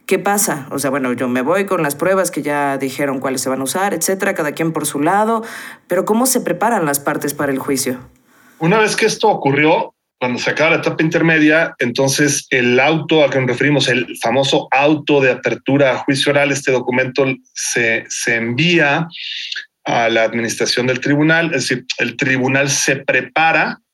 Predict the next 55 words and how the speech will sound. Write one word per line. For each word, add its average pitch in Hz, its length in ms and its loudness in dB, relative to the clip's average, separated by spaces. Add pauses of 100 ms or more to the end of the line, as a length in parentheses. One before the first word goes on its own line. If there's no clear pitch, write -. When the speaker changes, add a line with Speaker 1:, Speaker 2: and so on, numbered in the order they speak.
(540)
Speaker 2:
eh, 127 120 0
designa 165 800 0
a 143 40 2
los 127 240 0
jueces, 147 640 0
al 156 220 2
juez 214 580 2
o 127 100 2
jueza, 147 600 0
o 131 140 2
los 123 180 2
jueces 160 460 0
o 127 60 0
juezas 143 380 -2
que - 140 0
hayan 135 320 2
de, 107 320 0
de 135 80 -2
constituir 127 540 -2
el 143 100 0
tribunal 123 320 -2
de 143 80 0
enjuiciamiento. 170 960 0 (200)
Las 131 260 -2
audiencias 147 720 0
de 135 120 -4
juicio 147 520 0
pueden 143 300 2
ser 139 200 -2
presididas 131 560 0
por 127 180 2
una 156 180 4
sola 165 240 2
persona 139 360 0
o 131 120 0
por 123 180 0
tres, 160 260 2
dependiendo 135 460 0
del 127 100 0
delito, 151 540 0
de 123 80 -2
la 117 100 0
gravedad, 113 580 2
del 120 120 0
impacto. 165 560 -2
Cada 127 300 0
tribunal 127 480 0
en 123 100 -2
cada 127 220 0
estado 127 440 2
lo 110 120 2
hace 120 180 -2
de 117 80 -2
manera 113 220 -2
distinta, 147 600 -2